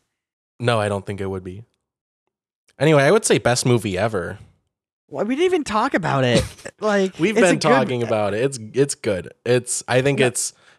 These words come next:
Speaker 1: it's, it's funny and like, uh, like a, "Oh, fucking absurd is this?" kind of thing, you know?
Speaker 2: Yeah, I, I just love the, the, like, it rem-, helps us remember that even if you have a really important job,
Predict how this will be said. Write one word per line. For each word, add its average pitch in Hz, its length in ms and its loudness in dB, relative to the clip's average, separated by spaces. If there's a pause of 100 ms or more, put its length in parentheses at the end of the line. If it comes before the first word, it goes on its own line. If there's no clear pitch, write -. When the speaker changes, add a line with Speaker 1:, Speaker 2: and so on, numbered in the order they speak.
Speaker 1:
it's, 127 340 -2
it's 123 200 -2
funny 127 640 0
and 113 200 0
like, 110 380 0
uh, 104 580 0
like 107 220 -4
a, 101 380 -6
"Oh, - 40 -16
fucking - 380 -14
absurd - 400 -10
is - 120 -10
this?" - 420 -10
kind 92 180 -10
of 92 80 -12
thing, 87 340 -10 (160)
you 110 120 -2
know? 110 240 -2 (160)
Speaker 2:
Yeah, 202 360 0
I, 143 260 -2
I - 20 4
just - 240 -4
love 214 160 -2
the, 180 360 0
the, 170 120 0
like, 147 340 -2
it 156 220 0
rem-, 175 260 0 (140)
helps - 360 0
us 202 280 0
remember 160 560 0
that 117 340 0
even 190 520 0
if 156 200 -2
you 170 60 -2
have 151 260 -2
a 165 40 2
really 147 420 2
important 139 580 -2
job, 123 540 0